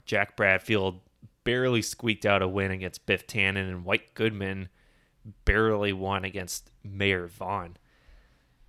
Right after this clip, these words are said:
To me here, and like you said, you know, we get super nitpicky at this point,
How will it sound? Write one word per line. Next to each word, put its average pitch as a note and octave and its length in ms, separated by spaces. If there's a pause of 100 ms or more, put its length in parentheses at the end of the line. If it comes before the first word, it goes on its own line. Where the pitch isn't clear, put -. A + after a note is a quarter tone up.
(340)
To B2+ 140
me E3+ 400
here, G2+ 680 (1200)
and A#2 120
like A2 180
you A2 80
said, F#2 320 (140)
you - 220
know, G2 60
we A2+ 140
get A#2+ 240 (100)
super - 560
nitpicky F2+ 720 (360)
at G#2 140
this F#2+ 180
point, F#2 420